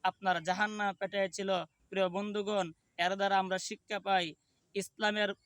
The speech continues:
কাজ যারা করে, ছোট হোক আর বড় হোক, ছোটদেরকে অবহেলা করা যাবে না, কারণ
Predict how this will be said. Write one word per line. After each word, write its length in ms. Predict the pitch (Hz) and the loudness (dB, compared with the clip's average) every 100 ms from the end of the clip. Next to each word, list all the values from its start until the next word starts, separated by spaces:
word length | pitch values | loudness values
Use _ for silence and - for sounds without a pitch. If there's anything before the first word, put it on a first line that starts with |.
| _ | _
কাজ 240 | 185 190 | 4 4
যারা 240 | 175 190 180 | 4 2 2
করে, 260 | 190 175 | 0 -2
ছোট 260 | 170 208 196 | -4 -8 -6
হোক 340 | 190 247 - - | -2 -2 -2 0
আর 160 | 185 | 0
বড় 260 | 175 190 190 | 2 0 0
হোক, 280 | 185 180 - _ _ - - | 0 -2 -4 _ _ -14 -8
ছোটদেরকে 500 | 196 214 208 202 196 | -4 -2 0 -2 0
অবহেলা 460 | 190 202 202 196 | 2 2 2 2
করা 240 | 180 185 185 | 0 -2 -2
যাবে 220 | 185 185 | -2 -4
না, 120 | 175 | -4
কারণ 380 | - 190 196 | 0 0 0